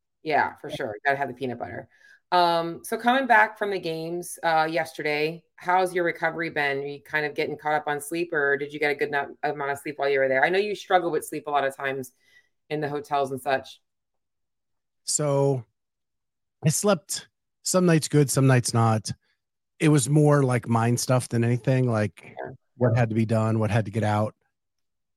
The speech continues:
Speaker 2: I did not sleep good last night. Um, I need a good night's sleep tonight badly.
Speaker 1: How did your sinuses hold up?
Speaker 2: Uh, they held up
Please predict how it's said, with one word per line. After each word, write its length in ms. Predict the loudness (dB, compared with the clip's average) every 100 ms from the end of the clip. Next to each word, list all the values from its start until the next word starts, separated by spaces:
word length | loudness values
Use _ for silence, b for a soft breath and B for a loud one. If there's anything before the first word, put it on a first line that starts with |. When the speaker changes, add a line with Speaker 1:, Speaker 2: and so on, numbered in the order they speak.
| _ _ _ _ _ 2
Speaker 2:
I 80 | 4
did 120 | 4
not 160 | 2
sleep 220 | 2 -2 0
good 140 | -2
last 300 | 0 -2 -2
night. 260 | -2 -2 -8 -4
Um, 360 | -2 0 0 0
I 120 | 0
need 360 | 2 0 -2 -6 -10
a 60 |
good 160 | -6 -4
night's 240 | -2 -4
sleep 200 | -4 -6
tonight 340 | -6 -6 -6 -8 -20 B B -8
badly. 480 | -6 -6 -6 -10 -14 _ _ _ _
Speaker 1:
How 220 | 0 2
did 200 | 2 0
your 320 | 2 6 6 4 -2 -6
sinuses 580 | -2 0 -2 -2 -2 -2
hold 220 | -2 2
up? 180 | 0 0 _ _ _ _ _ _ _ _ _ _ _
Speaker 2:
Uh, 180 | 4 6
they 160 | 8 8
held 200 | 8 8
up 200 | 8